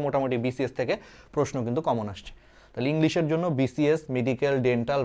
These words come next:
ভার্সিটি এবং সরকারি চাকরি পরীক্ষায় আসা প্রশ্নগুলো সলভ করলেই হয়ে যাচ্ছে। Same goes for জিকে। জিকের, জিকের ক্ষেত্রে বাংলাদেশ আন্তর্জাতিক, তুমি বিসিএস, মেডিকেল, ডেন্টাল, ভার্সিটি, সরকারি চাকরি পরীক্ষায় আসা গুরুত্বপূর্ণ টপিকের প্রশ্নগুলোই বারবার দেখো, সাথে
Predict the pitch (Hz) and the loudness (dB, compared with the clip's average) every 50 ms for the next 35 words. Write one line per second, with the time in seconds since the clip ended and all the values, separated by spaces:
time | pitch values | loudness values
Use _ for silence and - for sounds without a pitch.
0 | 110 117 113 113 - - 120 - 160 143 120 120 113 - 131 113 - 123 117 113 | 0 0 -2 -2 -4 -6 -2 -2 0 0 0 -2 -4 -4 -6 -6 -4 -4 -4 -4
1 | - 143 123 - 143 131 - 131 113 107 - 123 110 104 127 113 - - 135 - | -4 -4 -6 -4 -4 -4 -2 -4 -4 -4 -2 -2 -2 -2 -2 -4 -2 -4 -4 -4
2 | - 139 123 123 139 151 151 - 113 104 - - - 117 123 143 160 165 175 160 | -4 -4 -2 -2 -2 -2 0 0 -2 -2 -2 -4 -4 -2 -2 0 2 2 2 2
3 | 135 113 - - - - - - - - - - _ _ - - - 165 - 190 | 2 0 -2 -4 -10 -14 -16 -18 -20 -20 -20 -20 _ _ -8 0 2 4 4 6
4 | 170 151 147 143 147 - 160 185 247 - - - - - 120 151 180 - 139 117 | 6 4 4 4 2 2 2 2 2 2 -4 -16 -10 -4 0 0 0 2 2 0
5 | 113 120 160 - 190 185 180 180 - - - - - - - - 156 165 185 185 | 2 2 2 4 4 4 4 2 -6 -20 -20 -20 -20 -12 -4 0 2 4 4 4
6 | 175 175 156 - - 180 202 - - 156 143 143 147 147 151 147 - 156 143 139 | 4 2 0 0 -2 -6 -6 0 2 2 4 4 2 2 0 0 0 0 0 0
7 | 160 147 135 143 131 - 165 - - - - - - - - - - 127 175 240 | -2 0 0 0 0 0 -2 -4 -6 -14 -20 -20 -20 -10 -4 -2 -2 0 -2 -4
8 | - - - - - - 123 151 147 147 160 160 156 160 156 - 147 135 135 131 | -6 -10 -20 -16 -4 0 0 0 0 2 2 2 2 2 0 0 -2 0 2 2
9 | 135 131 151 151 143 143 123 131 127 127 120 147 135 127 110 120 120 113 - - | 0 2 2 2 2 4 4 4 2 2 2 2 2 2 2 2 0 0 -2 -4
10 | - 165 151 156 135 120 131 127 123 - 143 131 - - 139 - 135 120 117 - | -4 -4 -2 -2 -2 0 0 0 0 0 -2 -2 -2 -4 -4 -4 -2 -4 -4 -2
11 | - 127 123 123 - 156 135 117 131 147 151 151 151 135 135 135 131 127 123 - | 0 0 0 0 0 -2 -2 -2 0 -2 -2 -2 -2 -2 -2 0 0 -2 -2 0
12 | 131 123 - 139 120 139 139 131 143 143 - - 147 143 156 156 151 147 143 139 | 0 0 0 -2 -2 -2 -4 -2 -4 -6 -4 -4 -2 0 2 4 4 4 4 6
13 | 143 147 139 135 143 139 - 196 226 - - - - - - - 143 135 - | 6 4 4 4 2 0 0 -2 -4 -6 -12 -20 -20 -12 -4 0 0 0 2